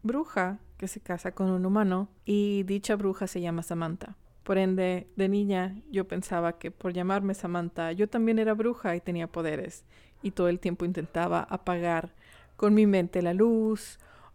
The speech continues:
o acercar los vasos a mí o mover la fo-, la nariz de la forma que lo hace Samantha en, en la serie. No sucedió,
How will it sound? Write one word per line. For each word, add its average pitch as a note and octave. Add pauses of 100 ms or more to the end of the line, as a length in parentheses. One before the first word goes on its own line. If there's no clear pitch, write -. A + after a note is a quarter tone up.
o F#3
acercar F3+
los E3+
vasos F3
a F#3+
mí G3+ (460)
o G3
mover F#3
la G3
fo-, G3
la F#3+
nariz F#3
de F#3+
la F#3
forma F3+
que E3
lo E3+
hace E3+
Samantha C4
en, A3
en F#3+
la G3
serie. C#4 (260)
No B3+
sucedió, F4+